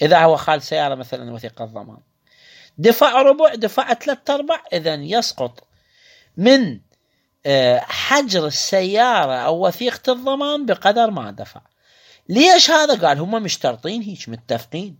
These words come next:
المؤمنون هم عند شروطهم". زين،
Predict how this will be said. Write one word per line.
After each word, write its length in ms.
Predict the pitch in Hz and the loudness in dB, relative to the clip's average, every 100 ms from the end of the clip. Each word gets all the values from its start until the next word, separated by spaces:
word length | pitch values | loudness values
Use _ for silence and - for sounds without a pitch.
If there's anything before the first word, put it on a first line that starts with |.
| _ | _
المؤمنون 640 | 120 113 113 - 107 113 165 | -2 -2 -6 -8 -8 -6 -2
هم 200 | 226 233 | 0 -2
عند 260 | 240 247 226 | -4 0 0
شروطهم". 680 | - 220 196 180 160 165 _ _ _ _ _ _ _ _ _ _ _ | 0 -2 -4 -6 -10 -12 _ _ _ _ _ _ _ _ _ _ _
زين، 240 | 113 123 | -8 -8